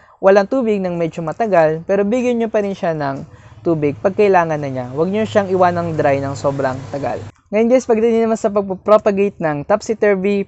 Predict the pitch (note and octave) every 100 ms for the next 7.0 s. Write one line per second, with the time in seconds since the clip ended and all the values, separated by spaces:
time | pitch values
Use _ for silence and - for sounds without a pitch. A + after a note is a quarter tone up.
0 | - A3+ C4 C4 B3 A3 G#3+ G#3 G3+ G3
1 | F3+ E3+ D#3+ D#3+ D#3 C#3+ G3+ C4+ _ _
2 | - D3+ D3 C#3+ G3 A#3+ _ F3 F#3+ F#3+
3 | G#3 G3+ F#3+ F#3 F#3 F3 E3 D#3+ D#3 E3+
4 | D#3 D3+ D#3 - C#3 C#3 C#3 C#3 C#3 C#3
5 | C#3 D3 F#3 _ _ - - D3+ - D3+
6 | D3+ D3 - D3+ D#3 D3 D3 C#3 D3